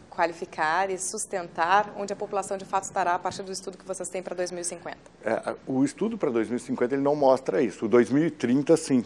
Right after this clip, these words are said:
Speaker 2: Esse que a gente vai divulgar, ele, ele não diria assim, responde à tua questão, que a tua questão ela vai ser mais respondida pela Secretaria do Planejamento com aquela outra interação que eu coloquei mais à frente,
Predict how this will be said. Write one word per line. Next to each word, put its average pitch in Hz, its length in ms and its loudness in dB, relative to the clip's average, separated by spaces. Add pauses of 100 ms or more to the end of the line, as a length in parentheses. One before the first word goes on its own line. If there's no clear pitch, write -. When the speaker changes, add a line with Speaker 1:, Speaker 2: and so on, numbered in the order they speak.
(120)
Speaker 2:
Esse 117 220 4
que - 60 0
a 107 40 4
gente 113 220 -2
vai 110 140 8
divulgar, 98 500 6
ele, 117 140 4
ele 113 500 0
não 131 220 4
diria 139 240 8
assim, 151 240 6
responde 143 480 6
à 123 40 4
tua 120 160 4
questão, 143 440 4
que - 80 2
a - 20 0
tua 107 160 -2
questão 113 320 0
ela 120 100 6
vai 110 120 2
ser 117 140 -4
mais 123 220 4
respondida 123 480 -2
pela 120 140 4
Secretaria 113 500 2
do 117 40 0
Planejamento 113 600 4
com - 60 2
aquela 110 260 8
outra 131 280 10
interação 110 480 2
que 113 80 -2
eu 101 80 2
coloquei 107 440 0
mais 104 220 0
à 101 80 0
frente, 151 560 0